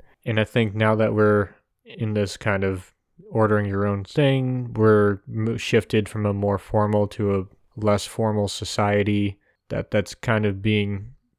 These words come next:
shown in our dining preferences. And this, I don't know if we wanna go t-, up too much into modern times yet, I, but we,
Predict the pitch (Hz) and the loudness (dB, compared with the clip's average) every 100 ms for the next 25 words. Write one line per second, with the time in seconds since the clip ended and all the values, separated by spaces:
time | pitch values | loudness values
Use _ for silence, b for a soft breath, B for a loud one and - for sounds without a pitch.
0 | _ - 120 110 107 101 95 107 107 104 | _ -6 -2 0 0 -2 0 0 0 -2
1 | - 101 - 98 107 104 98 107 113 110 | -2 -4 -4 -6 -2 -2 -2 -8 -4 0
2 | 113 - - _ _ _ 120 123 123 120 | 0 -2 -10 _ _ _ 0 2 4 4
3 | 117 113 110 104 95 - 110 110 101 98 | 4 2 2 0 -2 4 4 4 -2 -10
4 | _ _ _ _ - _ _ - - 117 | _ _ _ _ -20 _ _ -14 -6 -6
5 | _ 135 - 143 156 - 160 151 156 160 | _ -16 0 2 2 0 -2 0 0 0
6 | 156 160 160 156 147 160 156 - 110 - | 0 0 0 0 0 2 0 -2 -4 -4
7 | - - _ _ 165 156 117 110 110 | -16 -20 _ _ -20 -2 2 2 0